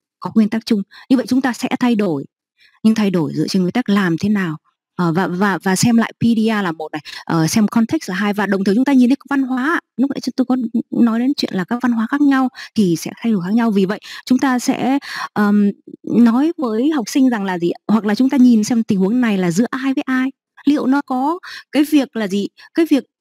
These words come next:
ờ, intervene của cái intervention của cái văn hóa vào cái việc người ta sử dụng hay không? Ví dụ,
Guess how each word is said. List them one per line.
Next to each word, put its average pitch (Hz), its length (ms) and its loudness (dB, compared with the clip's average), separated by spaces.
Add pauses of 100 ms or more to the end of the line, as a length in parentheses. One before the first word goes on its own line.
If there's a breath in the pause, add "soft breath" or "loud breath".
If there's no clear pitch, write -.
ờ, 185 140 -6
intervene 269 600 6
của 180 320 2
cái 226 180 4 (240 loud breath)
intervention 220 540 0
của 160 160 0
cái 170 140 -4
văn 208 100 2
hóa 202 300 2
vào 220 200 -2
cái 233 120 0
việc 233 160 2
người 190 80 -2
ta 247 120 -2
sử 196 160 0
dụng 185 140 -2
hay 208 100 0
không? 240 200 -2 (160)
Ví 254 140 6
dụ, 370 200 -4